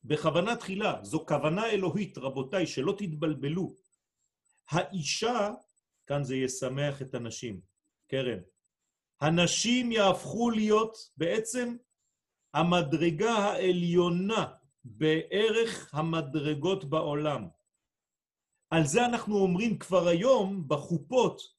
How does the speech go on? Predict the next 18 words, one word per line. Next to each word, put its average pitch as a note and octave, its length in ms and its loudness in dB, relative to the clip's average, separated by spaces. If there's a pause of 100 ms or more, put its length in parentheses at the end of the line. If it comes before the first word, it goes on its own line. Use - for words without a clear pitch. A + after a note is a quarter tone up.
(160)
כשאנחנו G3+ 540 -2
מחתנים F#3 680 -4
זוג, F#3 540 0
מה F#3 140 0
אנחנו A3+ 300 -2
אומרים D#3+ 240 2
שם? E3 260 -4 (280)
משמח F#3 1000 2
החתן G#3+ 720 -2 (960)
עם A#3+ 420 4 (880)
הכלה. D3 540 -2 (840)
מה D#3+ 100 2
זה A3+ 160 0
עם G#3+ 260 2
הכלה? E3+ 640 4
מי G3 160 0
שמחה? E3+ 500 0 (560)
היא. C4+ 280 -2